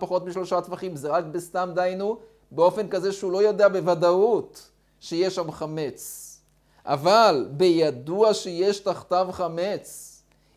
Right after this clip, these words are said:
אם ידוע שבאותו גל יש חמץ, אם אין עליו גובה שלושה טפחים, צריך להוציאו משם במורה וחצינה, בניין שאין בו סכנה. אם גובה הגל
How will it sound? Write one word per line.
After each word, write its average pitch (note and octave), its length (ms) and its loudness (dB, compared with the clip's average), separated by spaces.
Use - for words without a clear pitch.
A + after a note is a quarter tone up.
אם F3+ 200 -6
ידוע F#3 800 2
שבאותו F#3+ 840 4
גל G3+ 360 8
יש G3 280 0
חמץ, F#3+ 920 -4
אם F3+ 220 -6
אין B3+ 360 -2
עליו D#3 320 2
גובה D#3 360 2
שלושה D#3 460 -2
טפחים, D#3 600 -6
צריך E3+ 360 -4
להוציאו F3+ 540 0
משם G#3+ 460 -2
במורה C#3+ 460 -2
וחצינה, F#3 600 -6
בניין D3+ 420 -8
שאין F3 260 -8
בו E3+ 80 -10
סכנה. F3 520 -6
אם A#3+ 280 -6
גובה D#3 400 2
הגל D3+ 280 0